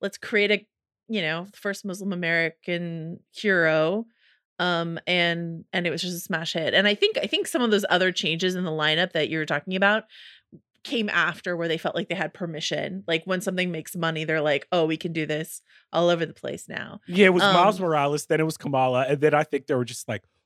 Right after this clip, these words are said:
Speaker 2: "What if
Speaker 1: Oh, yeah. <laughs>
Speaker 2: we do it all?" And then it blew up in their
Speaker 1: Yeah.
Speaker 2: face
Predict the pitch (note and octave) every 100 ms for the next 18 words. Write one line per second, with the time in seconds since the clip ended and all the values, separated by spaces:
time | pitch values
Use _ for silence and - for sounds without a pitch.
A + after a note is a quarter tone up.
0 | _ G#2 G#2+ D#3 D#4+ A#3+ G3+ - F3+ E3
1 | D#3 C#3 A3 F3+ - G#4 G#3+ A#3 G3 A3+
2 | A3 G#3+ A3 E3+ F3+ F#3 G3 F#3 D#3 E3+
3 | D#3 C#3+ B2+ B2 D3 C3+ C3 - _ _
4 | - D3+ C3 E3 D#3+ B2+ - -